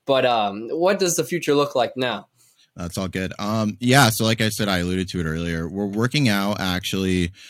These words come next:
Speaker 2: you know, I'm not anti-V C or anything. I'm, I'm super, like, whatever gets us going. And if we can find the right partners, it works. So right now it's securing long-term funding.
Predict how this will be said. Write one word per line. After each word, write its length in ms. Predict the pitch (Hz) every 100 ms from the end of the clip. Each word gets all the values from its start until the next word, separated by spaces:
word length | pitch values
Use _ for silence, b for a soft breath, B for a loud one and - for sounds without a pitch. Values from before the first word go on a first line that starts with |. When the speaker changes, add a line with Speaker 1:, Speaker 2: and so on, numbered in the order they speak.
| B B
Speaker 2:
you 80 | 107
know, 100 | 92
I'm 160 | 107
not 180 | 120 123
anti-V 480 | 110 107 113 98 98
C 200 | 95 95
or 40 |
anything. 400 | 98 107 117 117
I'm, 440 | - 85 87 80 -
I'm 140 | 82
super, 420 | 82 92 87 85 80
like, 240 | 78 78 -
whatever 260 | 78 76
gets 240 | 78 78 80
us 140 | -
going. 400 | 71 71 78 85 -
And 160 | 80 78
if 100 | -
we 100 | 80
can 60 |
find 220 | 78 76
the 60 | 76
right 120 | 73
partners, 300 | 85 80 80
it 80 | -
works. 280 | 73 104 -
So 200 | - 90
right 220 | 98 123
now 280 | 113 98 95
it's 140 | 92
securing 640 | - 101 - 95 98 95 85
long-term 400 | 87 95 95 87
funding. 400 | 87 90 104